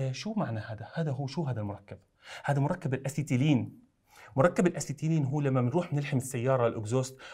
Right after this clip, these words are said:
أو أحيانًا بعض الشاحنات الكبيرة، الحامل الحديد هذا بده أسيتيلين. ليش أسيتيلين؟ لأنه هذا بيعطيني طاقة هائلة، ولذلك بستفيد منه هون. ناخذ مثال آخر،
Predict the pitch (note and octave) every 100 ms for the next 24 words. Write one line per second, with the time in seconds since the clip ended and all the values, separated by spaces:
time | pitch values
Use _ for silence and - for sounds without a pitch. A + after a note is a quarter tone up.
0 | - D3 - C#3+ B2 B2+ B2+ A#2+ A#2 A2+
1 | A2 C3 C3+ C3+ B2+ C3+ C#3+ C3 C3 -
2 | - A2+ - F3 D3+ B2+ C#3+ D#3+ B2+ C3
3 | B2+ A2+ - - - C#3+ B2+ C3+ E3 D#3+
4 | F3+ F#3+ D#3 C4+ C#4 C4 G3+ E3+ C3 -
5 | - B2+ D3 D3 E3 C#4 D#4 G3 E3 E3+
6 | - - B2 B2+ - G#3 G3 D#3+ F3 -
7 | C#3 C#3 F#3+ B3+ C4 G#3+ C#3 F2+ - _
8 | _ _ _ - A#2 C3 C3 A#2+ B2 B2
9 | A2+ A#2+ G#2 G2 - _ - D#4 E4 D4
10 | C#4 D4+ D4 D#4+ - C3+